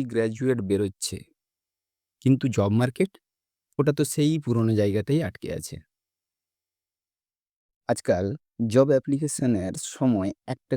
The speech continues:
কমন ট্রেন্ড দেখা যায়। জব ডেসক্রিপশনে বলা আছে বেসিক কাজ, কিন্তু রিকোয়ারমেন্টে লেখা আছে ব্যাচেলার্স ডিগ্রি মাস্ট। অনেক সময় তো বিএ, বিকমও না, সরাসরি বিটেক, এমবিএ চাইছে।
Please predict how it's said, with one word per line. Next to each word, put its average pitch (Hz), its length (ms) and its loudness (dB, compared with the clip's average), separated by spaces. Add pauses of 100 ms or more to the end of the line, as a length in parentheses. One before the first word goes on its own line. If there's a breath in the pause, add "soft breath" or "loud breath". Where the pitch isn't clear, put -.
কমন 143 380 2
ট্রেন্ড 95 440 0 (260)
দেখা 104 260 0
যায়। 95 240 -10 (520)
জব 131 300 4
ডেসক্রিপশনে 170 640 -2
বলা 104 280 2
আছে 101 320 -6 (300)
বেসিক 104 400 0
কাজ, 82 200 -6 (420)
কিন্তু 147 300 2 (380)
রিকোয়ারমেন্টে 151 720 2
লেখা 107 300 0
আছে - 260 -4 (360)
ব্যাচেলার্স 113 580 2
ডিগ্রি 123 300 0 (220)
মাস্ট। 101 420 0 (520)
অনেক 107 260 2
সময় 143 320 2
তো - 160 -2
বিএ, 113 480 2
বিকমও 131 520 2
না, 82 160 -4 (340)
সরাসরি 113 580 0 (240)
বিটেক, 117 460 0 (260)
এমবিএ 117 440 4
চাইছে। 92 360 -6